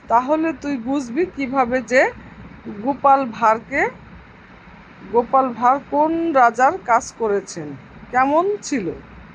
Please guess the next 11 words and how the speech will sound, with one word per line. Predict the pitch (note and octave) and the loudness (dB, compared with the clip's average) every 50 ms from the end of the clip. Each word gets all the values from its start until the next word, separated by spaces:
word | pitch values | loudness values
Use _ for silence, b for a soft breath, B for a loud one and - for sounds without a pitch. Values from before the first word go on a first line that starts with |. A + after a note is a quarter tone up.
| - - - - - - - - - - - - | -20 -20 -20 -20 -20 -20 -20 -20 -20 -20 -4 2
তুই | D#4 E4+ E4+ E4+ | 6 6 6 6
তো | - F4 F4+ | 4 0 0
শুধু | - - F4 E4+ C4+ E4 D#4+ | 0 0 0 2 2 2 2
জানিস | A#3+ C4+ C#4+ C4+ C#4 D4 E4+ E4+ - - - | 4 4 4 4 4 2 -2 -4 -6 -4 0
গোপাল | A#3+ B3+ B3 - C#4+ C#4 C#4 | 0 2 4 4 2 2 2
ভাঁড় | C4+ C4 A#3 C4 C4 D4 F4 F#4 | 0 -2 0 2 2 2 2 0
বুদ্ধিমান | C#4 G#3+ G3+ A3+ B3 A3 G3 F#3+ - B3+ C4+ C4 C4+ C#4 D4 D4+ | -6 -8 -8 -8 -8 -8 -10 -8 -4 -2 0 2 2 2 2 2
এবং | C4 A3+ G#3+ B3+ D4+ E4 C#4+ | 0 -2 0 -2 -4 -2 -2
রসিক | A3 A3 A3+ A#3 - - C#4 - - | -2 -2 -2 -2 -6 -10 -14 -10 -4
মানুষ | G#3+ G3+ G#3+ A#3+ D#4+ - - - | -4 -4 -2 -4 -6 -8 -8 -8
ছিলেন। | C4+ A3 F3 C#3+ | -8 -6 -6 -6